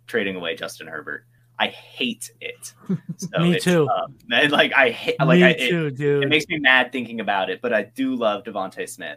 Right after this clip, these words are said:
Speaker 1: And I mean, the one oh two is fantastic. That's your
Speaker 2: Mm-hmm.
Speaker 1: pick at quarterback because that's gonna be Bijan. None of those quarterbacks are gonna be close to Justin Herbert, but, you know, twenty,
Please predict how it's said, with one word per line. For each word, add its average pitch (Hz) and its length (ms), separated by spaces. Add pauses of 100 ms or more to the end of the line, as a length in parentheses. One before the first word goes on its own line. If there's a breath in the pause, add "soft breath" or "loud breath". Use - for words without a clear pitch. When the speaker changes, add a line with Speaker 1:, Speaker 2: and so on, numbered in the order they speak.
(140)
Speaker 1:
And 98 100
I 98 60
mean, 98 100
the 95 80
one 120 180
oh 117 60
two 110 160
is 104 80
fantastic. - 720
That's - 180
your 95 100
Speaker 2:
Mm-hmm. 139 100
Speaker 1:
pick 117 180
at - 80
quarterback 78 600
because - 240
that's 87 160
gonna 104 220
be 90 180
Bijan. 82 460 (360)
None 127 240
of 127 80
those 117 160
quarterbacks 104 500
are 101 40
gonna 92 120
be 85 120
close - 560 (140)
to 98 100
Justin 90 360
Herbert, 90 520
but, - 260 (320)
you 82 120
know, 85 180
twenty, 117 260